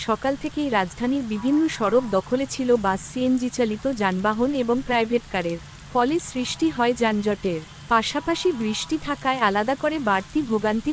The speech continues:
তৈরি হয়। এদিক রোববারও সারা দেশে বৃষ্টির আভাস দিয়েছে আবহাওয়া অফিস। সেই সঙ্গে সারা দেশে দিন ও রাতের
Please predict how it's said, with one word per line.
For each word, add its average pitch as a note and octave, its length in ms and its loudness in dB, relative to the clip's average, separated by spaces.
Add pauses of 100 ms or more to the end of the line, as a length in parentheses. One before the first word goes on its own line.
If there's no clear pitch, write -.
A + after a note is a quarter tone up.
তৈরি G#3+ 280 0
হয়। F3 280 -4 (2250)
এদিক B3 420 2
রোববারও A#3+ 520 2
সারা G#3+ 340 0
দেশে C4+ 280 -2
বৃষ্টির A3 480 -2
আভাস A3 400 0
দিয়েছে A3+ 380 -2
আবহাওয়া A#3 540 2
অফিস। F3 360 -4 (540)
সেই C#4+ 340 0
সঙ্গে D#4+ 380 0
সারা A3 340 0
দেশে C4+ 280 0
দিন B3 300 0
ও C#4+ 100 2
রাতের G#3+ 360 0